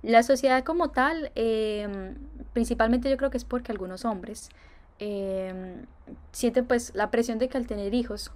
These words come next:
por ejemplo, si tienes una chica, no, aunque no se ven casi, digamos la joven embarazada, la responsabilidad va a recaer sobre el hombre cien por ciento. Entonces, quizás por eso algunas personas, eh, no están en relaciones sentimentales como tal.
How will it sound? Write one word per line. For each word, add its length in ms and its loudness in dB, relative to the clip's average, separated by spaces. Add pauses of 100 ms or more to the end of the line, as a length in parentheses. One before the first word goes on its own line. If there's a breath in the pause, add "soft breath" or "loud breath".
(140)
por 120 -4
ejemplo, 460 -6
si 180 -6
tienes 540 0
una 200 0
chica, 380 -4 (280)
no, 100 -10 (120)
aunque 260 4
no 120 6
se 140 2
ven 140 2
casi, 300 -2 (240)
digamos 280 -4
la 100 2
joven 360 -4
embarazada, 580 -2 (520 loud breath)
la 120 6
responsabilidad 560 2
va 80 2
a 40 2
recaer 380 -2
sobre 240 -2
el 80 0
hombre 400 0 (180)
cien 340 -8
por 180 -12
ciento. 340 -12 (440 soft breath)
Entonces, 680 0 (300 soft breath)
quizás 280 0
por 140 2
eso 140 2
algunas 220 0
personas, 760 -2
eh, 340 -4
no 240 4
están 260 0
en 100 4
relaciones 400 -6
sentimentales 680 -6
como 320 -8
tal. 240 2